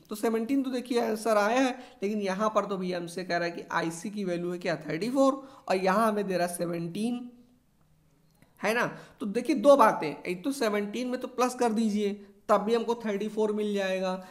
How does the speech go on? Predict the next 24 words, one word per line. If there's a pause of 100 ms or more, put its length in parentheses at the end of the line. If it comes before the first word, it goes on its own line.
(160)
लेकिन
इस
क्वेश्चन
में
प्लस
करके
नहीं
हुआ
है (260)
सेवनटीन
की।
कभी-कभी
टेबल
पे
थोड़ा
ध्यान
दीजिए,
शायद
इसका
नंबर
पे
हो
रहा
है।